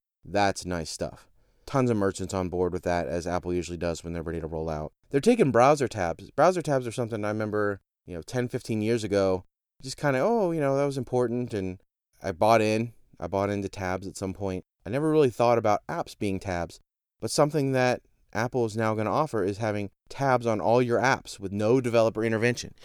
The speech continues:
You just get it for free with the O S. Uh, picture-in-picture, that's another thing. That's kinda nice.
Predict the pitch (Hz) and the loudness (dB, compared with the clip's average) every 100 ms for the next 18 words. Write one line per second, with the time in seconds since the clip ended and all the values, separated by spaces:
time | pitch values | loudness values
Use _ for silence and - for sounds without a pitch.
0 | - 107 117 107 120 110 104 120 120 104 | -8 -2 0 2 0 0 -6 2 2 2
1 | 101 110 110 85 - - _ - 107 101 | 4 6 6 4 -6 -16 _ -8 -2 -2
2 | 95 185 - 196 127 151 - 208 202 _ | 0 -2 2 4 4 0 0 -2 -2 _
3 | _ - - 123 113 123 131 147 151 78 | _ -10 -6 -2 0 2 0 -2 -4 -4
4 | - - 165 110 101 123 | -6 0 0 2 0 -2